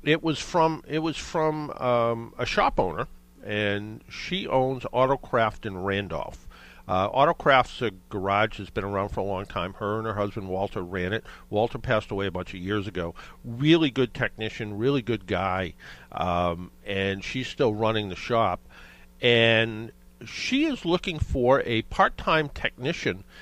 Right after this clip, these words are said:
but she's looking for sort of an older, retired guy, not necessarily, not doing diagnostic work, just regular service, uh, state inspection, stuff like that. Uh, and she said to me, uh, "Part-time,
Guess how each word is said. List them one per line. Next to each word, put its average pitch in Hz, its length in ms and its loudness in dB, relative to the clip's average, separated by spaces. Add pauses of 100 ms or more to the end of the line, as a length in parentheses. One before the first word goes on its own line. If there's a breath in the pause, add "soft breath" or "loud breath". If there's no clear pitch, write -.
(260 loud breath)
but 175 160 6 (100)
she's 185 480 -6 (300)
looking 269 340 0
for 302 140 0
sort 247 280 -2
of 226 80 -4
an 220 100 0
older, 196 520 2
retired 180 640 2
guy, 170 480 4
not 170 560 0
necessarily, 170 560 0
not 160 380 0
doing 165 260 0
diagnostic 151 800 4
work, 147 280 -2
just 147 200 -6 (600 loud breath)
regular 139 440 2
service, 143 720 0 (260 loud breath)
uh, 98 560 4
state - 320 -2
inspection, 127 720 0
stuff - 320 -2
like 120 160 0
that. 117 360 4 (360 loud breath)
Uh, 101 380 6
and 120 200 -2
she 135 140 -6
said 143 300 -2
to 143 60 0
me, 127 360 -4 (580 soft breath)
uh, 95 300 4
"Part-time, 165 840 4